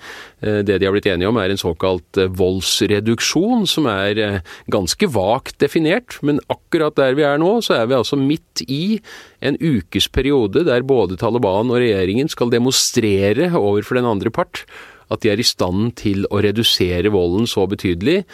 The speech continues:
at det gir et grunnlag for å signere avtalen og gå videre til neste fase.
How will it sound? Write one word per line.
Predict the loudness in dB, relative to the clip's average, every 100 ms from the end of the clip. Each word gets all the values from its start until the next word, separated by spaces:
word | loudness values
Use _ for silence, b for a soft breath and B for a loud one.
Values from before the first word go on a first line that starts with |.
| B B
at | -8 -2
det | 0 0
gir | 0 0
et | -2
grunnlag | 0 0 0 0 -2 -2
for | -4 -2
å |
signere | 0 2 2 0 0
avtalen | 0 -2 -2 -2 0 -2
og | 0
gå | 0
videre | 0 -2 -4 -4
til | -2
neste | 0 0 -2 -2
fase. | -2 -2 -4 -8